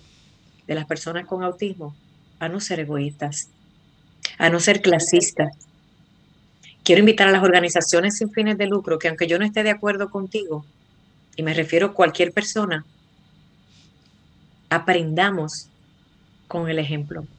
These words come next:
¿Cómo vamos a representar el autismo si tenemos división? ¿Cómo vamos a representar el autismo si no nos hablamos unos con otros? Te invito a que aprendas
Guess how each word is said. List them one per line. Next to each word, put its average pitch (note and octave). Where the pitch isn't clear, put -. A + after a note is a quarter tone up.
¿Cómo F3+
vamos G#3
a G#3+
representar G3
el F#3+
autismo F3+
si D#3+
tenemos D#3+
división? D#3
¿Cómo F3+
vamos A3
a A3+
representar G3
el D#3+
autismo D#3
si -
no E3+
nos F#3
hablamos F#3+
unos D#3
con E3+
otros? D#3
Te F3
invito G3+
a A3
que G3
aprendas F3